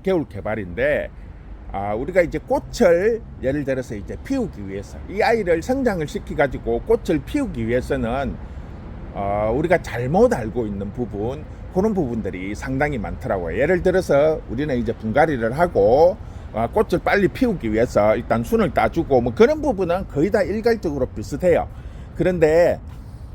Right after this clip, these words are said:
어, 제가 이제 사이트를 이렇게 쭉 둘러보니까 봄 꽃은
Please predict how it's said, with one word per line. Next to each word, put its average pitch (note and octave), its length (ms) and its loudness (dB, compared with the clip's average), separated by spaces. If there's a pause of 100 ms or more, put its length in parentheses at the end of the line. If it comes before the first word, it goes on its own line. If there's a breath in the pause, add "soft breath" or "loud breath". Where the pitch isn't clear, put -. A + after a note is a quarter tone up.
(360)
어, C3 760 4
제가 C3+ 280 0
이제 C#3 300 0
사이트를 C#3+ 440 -2
이렇게 B2 320 0
쭉 C3+ 360 -4
둘러보니까 A#2 880 0 (1400)
봄 D4+ 480 4
꽃은 C4 800 2